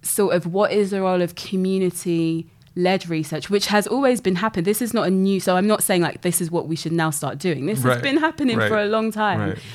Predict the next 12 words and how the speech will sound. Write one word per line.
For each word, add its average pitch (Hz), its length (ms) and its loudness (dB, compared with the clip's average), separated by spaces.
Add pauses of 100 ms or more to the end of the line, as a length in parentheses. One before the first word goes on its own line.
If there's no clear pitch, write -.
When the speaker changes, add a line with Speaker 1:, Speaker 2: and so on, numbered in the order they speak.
(160)
Speaker 1:
within 214 520 4 (320)
the, 185 540 4 (1040)
within 196 420 4
the 185 100 4
now 190 560 6
traditional 175 1080 2
term 180 340 2
of 165 180 -2
research, 170 520 -2
and 165 120 0
in 165 120 2
also 160 580 -2